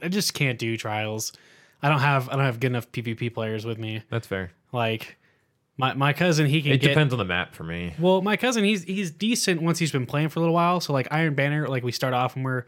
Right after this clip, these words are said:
Speaker 1: we're okay. Like, I'm, I'm usually, like, first or second on the leaderboard.
Speaker 2: Mm-hmm.
Speaker 1: Um, I'm not, like, amazing at P V P, but unless my team just absolutely blows, I'm gonna win.
Speaker 2: Yeah.
Speaker 1: You know, uh, generally speaking, I, I average twenty-five to thirty kills a game. Like,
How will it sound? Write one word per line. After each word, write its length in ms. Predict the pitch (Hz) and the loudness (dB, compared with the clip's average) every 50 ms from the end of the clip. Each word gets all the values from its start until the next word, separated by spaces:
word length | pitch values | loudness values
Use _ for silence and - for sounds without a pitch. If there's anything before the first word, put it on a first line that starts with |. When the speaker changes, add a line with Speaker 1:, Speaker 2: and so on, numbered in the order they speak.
| - - - - - _ _ _ _ | -12 -20 -20 -20 -20 _ _ _ _
Speaker 1:
we're 180 | 147 143 135 127 | 0 2 4 2
okay. 280 | 120 - 131 127 123 | 2 2 0 0 2
Like, 160 | 120 120 120 - | 2 0 0 2
I'm, 200 | - 180 202 180 - | 2 2 2 2 2
I'm 120 | 156 180 180 | 2 4 4
usually, 440 | 165 160 151 135 143 135 127 127 - | 6 4 4 4 4 4 2 2 0
like, 340 | - 120 123 117 110 - | -4 -4 -4 -4 -4 -6
first 260 | - - 156 143 131 - | -4 0 0 0 0 0
or 60 | 127 | 0
second 200 | - 139 123 120 | 0 0 0 0
on 80 | 117 110 | -2 -4
the 100 | 113 107 | -4 -6
leaderboard. 380 | 101 95 104 98 95 95 104 - - - - - - - | -6 -8 -10 -12 -12 -12 -12 -14 -16 -20 -20 -20 -16 -14
Speaker 2:
Mm-hmm. 240 | 107 98 87 87 90 | -12 -12 -10 -6 -2
Speaker 1:
Um, 200 | 123 123 120 120 | -2 -2 -2 -2
I'm 140 | - 135 151 | 0 2 2
not, 240 | 151 143 131 131 123 | 4 4 4 2 0
like, 160 | 131 123 120 - | -2 -4 -4 -4
amazing 540 | 117 120 117 117 120 127 143 151 147 156 156 | -6 -4 -2 2 2 4 4 4 4 4 2
at 80 | 151 147 | 2 2
P 80 | 156 | 2
V 140 | 160 156 160 | 2 2 0
P, 300 | 147 151 160 170 175 175 | 0 2 2 2 4 2
but 340 | 160 147 143 135 127 123 120 - | 2 2 2 2 2 2 0 -2
unless 300 | 127 127 135 147 147 151 | -2 0 0 0 2 2
my 80 | 156 | 0
team 200 | 143 - - 143 | 0 2 0 -2
just 120 | 131 120 - - | -2 -2 -4 -2
absolutely 420 | - 120 120 - - 135 123 127 123 | -2 -2 -2 0 -2 -2 0 0 -2
blows, 640 | 107 - 107 101 110 120 127 156 175 175 170 - - - - - _ _ _ _ _ _ - | -2 -4 -4 -2 0 0 2 2 2 0 -2 -6 -10 -16 -20 -20 _ _ _ _ _ _ -6
I'm 80 | 135 135 | -2 0
gonna 120 | 139 127 | 2 0
win. 280 | 117 113 95 95 107 - _ _ - 139 | 0 -2 -6 -10 -16 -20 _ _ -6 -2
Speaker 2:
Yeah. 240 | 92 90 78 78 76 - _ _ _ | -2 -2 -2 -2 -6 -12 _ _ _
Speaker 1:
You 120 | - 135 123 | -4 -2 -2
know, 320 | 117 110 107 107 113 113 - _ _ _ - | -2 -2 -4 -6 -8 -10 -14 _ _ _ -2
uh, 320 | 139 120 117 110 107 110 107 - - | 0 0 2 0 0 -4 -6 -4 -2
generally 300 | - 156 147 139 135 127 | 0 2 4 4 4 4
speaking, 240 | - 151 135 135 | 2 2 0 0
I, 160 | 123 117 120 113 | 0 0 0 0
I 140 | 98 117 127 | 0 0 2
average 340 | 123 117 117 120 117 - - | 2 2 0 0 -2 -4 -4
twenty-five 460 | - 143 131 117 - 139 123 120 113 107 | -2 -2 -2 0 0 2 2 2 0 -2
to 60 | 117 | -6
thirty 180 | - 117 113 | -6 -8 -8
kills 200 | 107 - 120 110 | -8 -8 -8 -8
a 40 | 107 | -8
game. 180 | 101 104 - - _ _ _ _ _ _ _ _ _ _ | -10 -12 -14 -18 _ _ _ _ _ _ _ _ _ _
Like, 320 | - 113 110 110 107 - | -8 -6 -4 -4 -6 -8